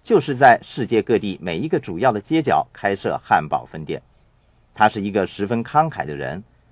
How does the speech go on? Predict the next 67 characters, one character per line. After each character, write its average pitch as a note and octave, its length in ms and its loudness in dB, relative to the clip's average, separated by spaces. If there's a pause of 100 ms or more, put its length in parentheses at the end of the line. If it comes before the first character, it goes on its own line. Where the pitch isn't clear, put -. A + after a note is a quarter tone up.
(180)
他 D3+ 100 2
不 D3+ 140 0
但 D#3 160 6
为 D#3 100 4
市 D3 240 -2
民 B2+ 160 -2
大 C3+ 220 6
众 A#2 260 0
提 A2 220 -8
供 A#2+ 180 -2
汉 B2 240 0
堡 G2+ 140 2
美 E2 240 -4
食， F#2 360 -4 (260)
他 G#2+ 100 6
还 G#2 140 0
愿 A2+ 200 0
意 G#2 140 -2
出 D#3+ 220 -6
售 D#3 240 2 (180)
麦 G#2 240 2
当 G#2 180 0
劳 E2 220 -2
分 D#3+ 320 -8
店 D3+ 160 0
的 F2+ 100 -4
特 D3+ 240 -4
许 - 200 -10
经 C3+ 240 -10
营 G#2+ 100 -6
权。 D#2+ 320 -8 (640)
他 F#3 160 4
定 F#3+ 240 -2
下 C3 140 4
的 F#2+ 240 0
是 - 180 -10
一 E2+ 80 -8
个 E2 100 -6
宏 D2 300 -12
大 A2+ 160 0
的 D#2 80 -10
计 - 220 -10
划。 - 200 -8 (800)
如 E3 200 4
果 D3 160 6
你 C3+ 100 0
想 B2+ 180 2
变 C#3+ 160 -2
得 C#3 60 -6
富 C#3 180 -4
有， D#2+ 320 -2 (200)
构 E3 200 2
思 D3 320 -2 (120)
就 A2+ 120 0
要 F2+ 120 4
宏 D#2+ 320 -8
大 A#2+ 160 4
一 D2+ 100 -10
点。 - 180 -12 (460)
你 F#2+ 120 -4
要 G#2+ 140 6
有 F2+ 140 0
宏 F2+ 240 -12
大 G#2+ 140 0
的 F2+ 80 -8
构 G#2 200 -4
思， A2+ 360 -6